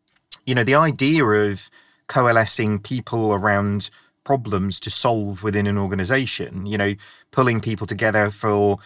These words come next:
focus on savings accounts or focus on current accounts or focus, sort of made sense in that world where actually ultimately the arbiter of the experience was a, a human who could straddle all of those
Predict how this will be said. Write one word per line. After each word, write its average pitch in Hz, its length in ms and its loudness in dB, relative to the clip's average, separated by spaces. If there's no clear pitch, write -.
focus 117 580 -2
on 104 300 0
savings 101 520 -2
accounts 92 440 -6
or 104 100 -4
focus 107 520 -2
on 101 240 -2
current 101 340 0
accounts 87 460 -8
or 107 60 -2
focus, 113 340 -4
sort - 360 0
of 175 160 0
made 151 260 0
sense - 400 -2
in 110 140 0
that 95 180 -2
world 101 480 -2
where 110 280 2
actually 117 680 -2
ultimately 110 1000 0
the 101 480 -4
arbiter 110 540 0
of 95 80 -4
the 101 80 -6
experience 101 720 0
was 107 240 -2
a, 95 300 0
a 110 80 -6
human 110 440 0
who 107 200 -4
could 101 400 -2
straddle 104 800 0
all 123 220 0
of 101 100 -4
those 101 400 -2